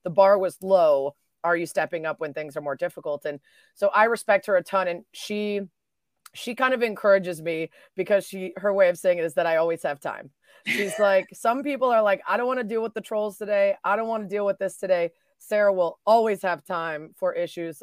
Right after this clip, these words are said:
Speaker 1: of, you know, racial misogyny, et cetera. Anything that has to do with equality and rights and things being fair, I will always have time." So, um, there's a, there's a fair amount, and I really appreciate that. Like, more so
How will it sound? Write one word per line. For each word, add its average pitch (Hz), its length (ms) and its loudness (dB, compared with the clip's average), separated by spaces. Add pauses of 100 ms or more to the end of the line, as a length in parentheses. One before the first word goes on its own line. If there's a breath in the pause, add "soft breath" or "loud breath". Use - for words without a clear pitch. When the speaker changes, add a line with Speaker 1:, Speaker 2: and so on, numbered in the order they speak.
Speaker 1:
of, 156 380 -2 (400)
you 180 100 -4
know, 151 260 0 (240)
racial 170 720 -2
misogyny, 160 720 -6
et 139 100 -16
cetera. 151 480 -2
Anything 220 440 -2
that 180 140 0 (440 soft breath)
has 185 180 -2
to 190 80 -10
do 180 120 -4
with 160 140 -6 (160)
equality 165 500 -2
and 151 120 -8
rights 156 260 -4
and 160 100 -18
things 156 220 -14
being 151 180 -12
fair, 143 380 -4
I 160 60 -2
will 156 100 -2
always 151 280 -4
have 147 120 -10
time." 139 260 -12
So, 143 280 -8 (600)
um, 160 340 -6 (360)
there's 240 200 -4
a, 262 160 -8
there's 262 180 -2
a 269 60 -6
fair 247 220 0
amount, 220 280 -4
and 185 120 -4
I 185 280 -2
really 214 540 -2
appreciate 175 500 -8
that. - 180 -8
Like, 226 140 0
more 214 320 -2
so 202 480 2